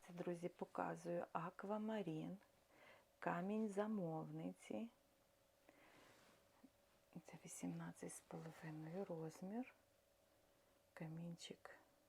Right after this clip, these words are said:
дуже гарний. Має дуже гарну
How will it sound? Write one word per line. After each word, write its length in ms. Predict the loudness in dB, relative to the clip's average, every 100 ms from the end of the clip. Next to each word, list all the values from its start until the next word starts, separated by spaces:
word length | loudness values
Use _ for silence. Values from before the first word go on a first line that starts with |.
| -20 -20 -20 -20 -20 -20 -20 -16
дуже 460 | -6 -2 0 0 0 0
гарний. 680 | -4 -4 -6 -4 -4 -4 -8 -18 -20 -20 -20 -20 -20 -20 -20 -20 -20 -20 -20 -20 -20 -20 -20 -20 -20 -12
Має 360 | -6 -4 -4 -4
дуже 340 | -4 -4 -2
гарну 560 | -4 0 -2 0 0 -2